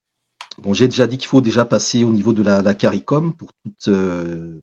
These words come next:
pour les, pour les, les, la, la Caraïbe, les Antilles. Euh, s'appuyer aussi sur quelques pays comme le Venezuela qui travaillent aussi la question des réparations, le Brésil aussi. Et, euh, au niveau de,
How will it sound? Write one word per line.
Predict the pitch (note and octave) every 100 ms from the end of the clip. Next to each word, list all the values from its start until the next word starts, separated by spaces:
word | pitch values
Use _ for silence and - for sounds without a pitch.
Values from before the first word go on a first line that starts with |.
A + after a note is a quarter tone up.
| -
pour | G2
les, | F#2+ F#2
pour | - F#2
les, | F2+ E2+
les, | E2 E2 D2+
la, | D#2+
la | E2+
Caraïbe, | - F2+ F#2+ B2
les | G#2 F#2+
Antilles. | F#2 - C#3 F3+ - _ _ _ _ _ _ _ -
Euh, | F2+ E2+ E2+ E2+
s'appuyer | - A#2+ -
aussi | D3+ C#3 D#3
sur | - -
quelques | C#3 C3+ C#3
pays | C3 C3 C3
comme | C3+ B2+
le |
Venezuela | G#2+ A2+ A2+ G2+ G#2+ A2+ D3+ D#3
qui | - A2 G#2+ G2+ - _
travaillent | - A#2+ A2 B2+
aussi | A2+ -
la | A#2
question | G#2 G2+ - A2+
des | G2
réparations, | G2+ G2 F#2 E2+ - B2
le | B2
Brésil | F2+ G#2 G2+ A2
aussi. | G2 - D#3 G#3 _ _ _ _ _ _ _ _ _ -
Et, | C3 C#3 D3 B2+
euh, | A2 G#2 G2+ G2 F#2 F2+ F2+ F2 F2 -
au | B2+
niveau | B2+ A2 C3
de, | A2+ G#2+ G#2 F#2+ F#2+ F2+ F2 F2 E2 E2 D#2